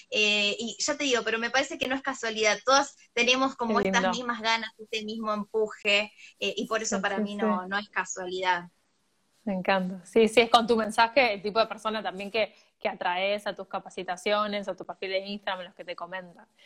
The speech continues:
Speaker 2: Y, y si tuvieras que dar alguna recomendación o algún consejo a alguien que quiere impactar,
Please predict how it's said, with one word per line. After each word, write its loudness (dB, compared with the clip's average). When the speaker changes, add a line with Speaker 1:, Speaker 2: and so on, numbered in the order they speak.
Speaker 2:
Y, 0
y 0
si 2
tuvieras 6
que 8
dar 8
alguna 4
recomendación -2
o -2
algún -4
consejo -2
a -6
alguien -2
que -2
quiere 0
impactar, 4